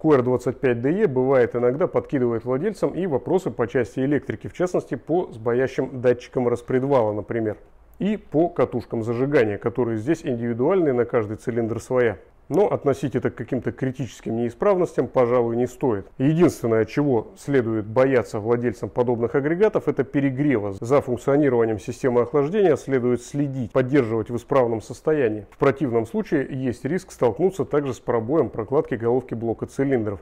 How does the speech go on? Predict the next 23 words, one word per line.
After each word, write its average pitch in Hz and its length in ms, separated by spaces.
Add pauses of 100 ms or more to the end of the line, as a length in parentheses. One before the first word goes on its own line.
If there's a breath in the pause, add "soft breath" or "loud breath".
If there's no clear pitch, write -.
Нечастая 135 600
проблема, 151 580
но 127 280 (180)
попадалась. 120 680
В 131 120
общем 123 320
и 131 40
в - 40
целом, 220 400
ресурс 135 480
Q 127 200
R 113 60
двадцать 117 380
пять 113 240
D 127 80
E 180 140
это 165 300
около 143 400
трехсот 143 540
тысяч - 280
километров 147 640
до 131 160
капремонта, 131 800